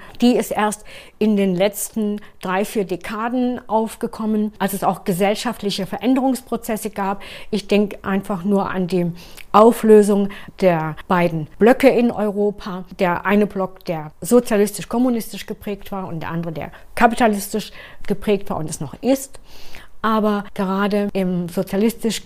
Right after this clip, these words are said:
geprägten Osten Europas haben sich viele Namenveränderungen vollzogen, weil sie natürlich systembedingt angepasst waren und durch die gesellschaftlichen Veränderungen nicht mehr,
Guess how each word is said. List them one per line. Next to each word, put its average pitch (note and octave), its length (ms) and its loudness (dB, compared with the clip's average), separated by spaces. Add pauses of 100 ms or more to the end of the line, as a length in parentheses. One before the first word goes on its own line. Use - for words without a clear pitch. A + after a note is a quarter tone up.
(100)
geprägten F#3+ 720 0
Osten A#3+ 440 8
Europas G3+ 800 2 (520)
haben G3 300 2
sich - 260 -4
viele B3+ 220 8
Namenveränderungen G3+ 720 2
vollzogen, G3 560 -4
weil E3 160 -4
sie F3 100 -4
natürlich E3+ 520 -2
systembedingt G3+ 880 4 (460)
angepasst A3+ 720 2
waren G#3 480 -2 (560)
und G3 560 2
durch E3+ 200 4
die E3+ 140 2
gesellschaftlichen F#3+ 680 2
Veränderungen F3 580 -2 (280)
nicht F#3+ 280 2
mehr, E3+ 320 0